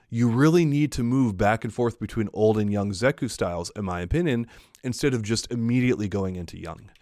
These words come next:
And that is what Infectious was notorious about. He balanced both styles before most other Zeku players were doing it. Um, and so Zeku, in my opinion, falls into being more thoughtful and more technical than he ever was before.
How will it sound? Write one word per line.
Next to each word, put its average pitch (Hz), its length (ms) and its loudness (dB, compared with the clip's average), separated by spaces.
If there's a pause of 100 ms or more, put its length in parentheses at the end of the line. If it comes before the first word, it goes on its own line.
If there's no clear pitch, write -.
(320)
And 104 80 -4
that 98 160 0
is 104 100 -6
what 113 260 2
Infectious 110 520 -4
was 90 180 -6 (160)
notorious 123 840 0
about. 87 380 -6
He 139 220 -4
balanced 110 540 0
both 113 180 2
styles 117 380 0
before 104 360 -2
most 101 340 -4
other 98 160 -4
Zeku 90 340 -6
players 80 360 -10
were 90 80 -8
doing 123 360 0
it. - 160 -18 (460)
Um, 101 440 0
and 123 160 -6
so 147 240 -2
Zeku, 160 540 0
in 202 60 2
my 185 120 4
opinion, 165 340 0
falls 139 300 2
into 143 140 -2
being 117 220 0
more 120 300 4
thoughtful 151 560 2
and 101 160 -4
more 131 240 2
technical 143 520 0
than 104 180 2
he 107 160 0
ever 110 220 2
was 95 260 0
before. 95 600 0